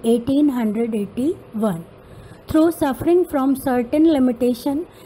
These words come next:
it revealed the unevenness in India's population growth. बच्चों, अम, जिस समय ब्रिटिशर्स हमारी country में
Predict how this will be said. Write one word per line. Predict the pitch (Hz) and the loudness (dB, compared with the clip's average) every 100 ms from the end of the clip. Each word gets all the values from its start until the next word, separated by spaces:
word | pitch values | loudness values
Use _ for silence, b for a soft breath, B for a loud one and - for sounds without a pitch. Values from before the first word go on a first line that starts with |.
| B - | B 0
it | 320 330 277 | 0 2 0
revealed | 262 247 240 262 302 B B B - | 4 4 4 0 -4 B B B -4
the | 226 294 - | 0 0 -2
unevenness | 277 349 370 294 277 262 277 277 247 262 - - B B B B 302 | 2 4 4 2 2 4 2 2 2 -2 -10 -20 B B B B 2
in | 302 320 | 4 4
India's | 277 262 254 254 247 285 - | 6 4 4 2 0 -4 -4
population | 254 262 254 240 277 277 233 | -4 0 0 0 0 0 2
growth. | 208 202 226 - - - - - - - - - - - - - - - - - - - - 247 | 2 0 -2 -10 -20 -20 -20 -20 -20 -20 -20 -20 -20 -20 -20 -20 -20 -20 -20 -20 -20 -20 -6 -2
बच्चों, | 269 - 359 370 | -2 2 4 4
अम, | - 240 240 226 - - - - - - - - - - - - - - | 2 2 2 0 -4 -20 -20 -20 -20 -20 -20 -20 -20 -20 -20 -20 -18 -4
जिस | 220 320 | 0 0
समय | - 311 330 | 2 2 4
ब्रिटिशर्स | 262 262 277 330 320 | 0 0 0 0 0
हमारी | - 320 262 254 254 | 0 0 2 0 0
country | 247 233 285 | 0 0 2
में | 320 | 2